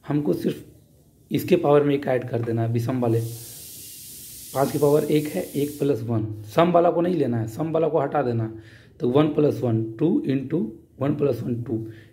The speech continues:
इसका right answer four हो जाएगा। तो अभी हम लोग तीन चीज़ के बारे में पढ़ चुके हैं। पहला,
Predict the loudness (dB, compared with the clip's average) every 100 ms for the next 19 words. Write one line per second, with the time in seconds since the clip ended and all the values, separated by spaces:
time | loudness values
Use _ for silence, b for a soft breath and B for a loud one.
0 | _ -10 -2 0 2 2 -2 -4 -6 -10
1 | -10 -2 0 0 0 0 -2 -4 -8 -14
2 | -20 -20 _ -20 -20 -20 -20 -20 -20 _
3 | _ b b b b 0 2 4 4 2
4 | -2 -2 0 0 -2 -6 -2 0 2 0
5 | -4 -2 -2 -2 -4 -2 -2 -4 -6 -16
6 | b b b b b -4 0 0 -2